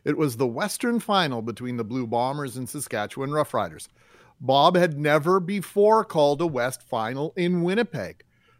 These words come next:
Prior to last season, the previous last West final in Winnipeg featured the Riders and Blue Bombers way back in nineteen seventy-two. So this creates some poetry, our announcement today, and some full circle kismet here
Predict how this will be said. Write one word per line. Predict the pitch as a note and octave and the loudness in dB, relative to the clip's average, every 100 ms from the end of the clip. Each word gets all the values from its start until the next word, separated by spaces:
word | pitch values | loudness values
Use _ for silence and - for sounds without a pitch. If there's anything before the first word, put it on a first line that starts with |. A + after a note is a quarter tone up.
| _ _ | _ _
Prior | C#3+ E3+ G3+ B2+ | 0 2 0 -2
to | B2+ D3 | -4 -4
last | B2+ A#2 D3+ - | 0 0 -2 -6
season, | A2 G#2 G#2 C3 D#3 _ _ - | -10 -10 -10 -10 -10 _ _ -4
the | C#3+ | -4
previous | - G3 C#4 A#3 D#3+ A#2+ - | 2 4 4 2 -4 -6 -4
last | C#3+ B2 B2 - C3 | 0 2 2 0 -2
West | C3 B2+ - | -2 -2 -4
final | C#3+ B2+ C3+ C3+ C3+ | -2 0 0 -4 -6
in | - C3+ | -6 -8
Winnipeg | B2+ A#2 A2 C3 C3+ | -6 -6 -6 -6 -6
featured | - C3+ C3+ F3+ F#3 | -10 -16 -10 -8 -4
the | G3+ | -4
Riders | F#3 C#3 C3+ C#3+ D3 C#3 | -2 0 0 0 -2 -4
and | D#3+ | -4
Blue | D3+ | -4
Bombers | C3 C3 C3+ C#3 A2+ | -2 -2 -2 -4 -6
way | C3 G3 | -6 -4
back | F3 A#2 A#2 - _ _ _ _ | -4 -4 -4 -8 _ _ _ _
in | - F#2+ | -12 -8
nineteen | G#2+ C3 - - C3 C#3 | -8 -10 -14 -10 -8 -8
seventy-two. | A#2+ - A2+ A2 A2+ A#2 - A2 E2+ - _ _ _ _ _ _ | -8 -8 -6 -4 -4 -6 -6 -6 -6 -14 _ _ _ _ _ _
So | - G3 A2+ F#2+ | 6 8 8 4
this | E3 | -2
creates | - F3+ E3 E3 | 0 2 2 2
some | - D#3+ C3 | 0 -2 2
poetry, | D3 D#3 D3+ D#3+ F3 | 4 4 4 0 2
our | C#3+ | 2
announcement | C3+ C3+ C3+ - C#3 - | 2 0 -4 -6 -8 -6
today, | C3+ C3+ D#3 | -2 -2 -2
and | D3+ | -2
some | D3+ C3+ | -4 -4
full | - E3+ D#3+ D#3 - | -6 -2 0 -2 -6
circle | - E3+ D3 C#3 | -4 -4 -2 -4
kismet | - E3 B2+ C#3 B2+ | 0 0 0 -4 -4
here | G#2+ C3 C#3 | -4 -2 -2